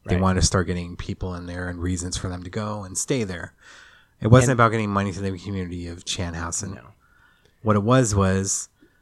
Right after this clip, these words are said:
Speaker 2: Is getting people in there before it gets cold, too,
Speaker 1: Right.
Speaker 2: right?
Speaker 1: Yeah. Another thing is just that I was telling people on the show, I kinda would wait before doing the tour if you're not gonna go to the concert. Because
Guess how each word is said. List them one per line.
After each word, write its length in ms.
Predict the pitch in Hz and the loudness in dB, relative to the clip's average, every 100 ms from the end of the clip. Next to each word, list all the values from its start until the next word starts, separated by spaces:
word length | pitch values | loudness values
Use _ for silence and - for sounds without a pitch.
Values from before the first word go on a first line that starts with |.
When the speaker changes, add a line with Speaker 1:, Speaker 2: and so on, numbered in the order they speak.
| _ | _
Speaker 2:
Is 120 | - 123 | -6 -2
getting 200 | 151 120 | 2 4
people 280 | 147 131 | 4 4
in 60 | 120 | 2
there 120 | 113 107 | 2 2
before 240 | 101 113 | 2 0
it 80 | 98 | 0
gets 220 | 95 - | -4 -4
cold, 380 | - 120 101 87 | 0 2 2 0
too, 180 | 131 101 | -2 0
Speaker 1:
Right. 120 | 85 | 0
Speaker 2:
right? 200 | 95 110 - _ _ _ _ _ | -2 -4 -10 _ _ _ _ _
Speaker 1:
Yeah. 240 | - 123 - _ _ _ _ _ _ _ - | -6 -6 -12 _ _ _ _ _ _ _ -2
Another 360 | 120 120 113 | 2 4 4
thing 340 | 104 135 120 107 | 2 2 0 0
is 200 | 98 90 | -2 -4
just 340 | - 101 - 101 | -4 -4 -2 -2
that 360 | 87 85 85 _ _ _ _ _ _ _ _ _ _ _ _ _ - | -2 -4 -10 _ _ _ _ _ _ _ _ _ _ _ _ _ -4
I 160 | 107 | -2
was 200 | 107 107 | -2 -4
telling 360 | - 147 131 113 | -4 -2 -2 -2
people 320 | - 110 101 | -6 -6 -4
on 180 | 95 87 | -4 -6
the 80 | 90 | -6
show, 560 | - 139 107 92 90 - _ _ _ _ _ | -4 0 -2 -2 -10 -18 _ _ _ _ _
I 140 | - 92 | -12 -10
kinda 420 | - - 107 104 | -8 -4 -2 -2
would 260 | 95 90 90 | -4 -8 -8
wait 420 | 101 92 87 _ | -8 -8 -12 _
before 480 | 92 87 90 90 92 | -12 -10 -8 -8 -10
doing 240 | 87 92 | -10 -12
the 100 | 92 | -12
tour 400 | 90 - 101 92 | -10 -6 -4 -4
if 140 | 95 - | -6 -8
you're 100 | 95 | -8
not 260 | 90 87 | -8 -10
gonna 120 | - 85 | -12 -12
go 80 | |
to 40 | 85 | -14
the 80 | 87 | -12
concert. 540 | - 90 - 85 85 _ _ - - _ _ _ _ _ | -10 -10 -10 -14 -18 _ _ -20 -20 _ _ _ _ _
Because 600 | - 95 104 98 92 - | -4 0 0 0 -2 -8